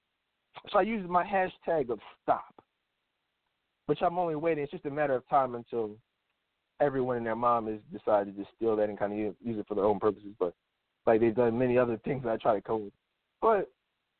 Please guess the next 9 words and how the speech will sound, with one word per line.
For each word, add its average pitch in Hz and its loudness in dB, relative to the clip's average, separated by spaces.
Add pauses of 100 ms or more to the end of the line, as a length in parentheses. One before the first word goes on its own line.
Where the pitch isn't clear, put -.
(800)
the 160 2
reality 208 2
is, 131 -2 (100)
is 147 -8
that 156 -2 (1040)
why 175 0
is 233 -4
it 202 -2
okay 165 -2